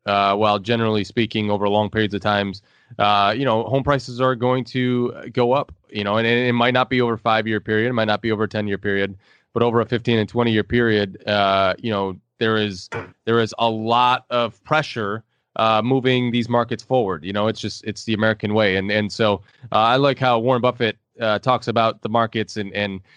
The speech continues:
you know, of course, he is the number one holder of, uh, mobile home parks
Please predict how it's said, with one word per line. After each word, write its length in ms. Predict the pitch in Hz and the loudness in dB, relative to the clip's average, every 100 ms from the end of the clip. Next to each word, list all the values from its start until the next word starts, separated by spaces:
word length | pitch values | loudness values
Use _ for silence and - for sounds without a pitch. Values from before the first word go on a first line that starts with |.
| - | -4
you 60 | |
know, 60 | 117 | -2
of 60 | |
course, 220 | - 120 113 | 0 -2 0
he 100 | 127 | 0
is 120 | 104 | 0
the 80 | 117 | 0
number 180 | 120 | 2
one 80 | 113 | 0
holder 440 | 101 120 120 107 104 | 0 0 2 2 2
of, 360 | 104 104 92 - _ _ | 2 2 0 -8 _ _
uh, 180 | - 107 | 0 0
mobile 220 | 113 120 | 2 2
home 140 | 117 143 | 2 0
parks 360 | 104 90 - | 0 -2 -6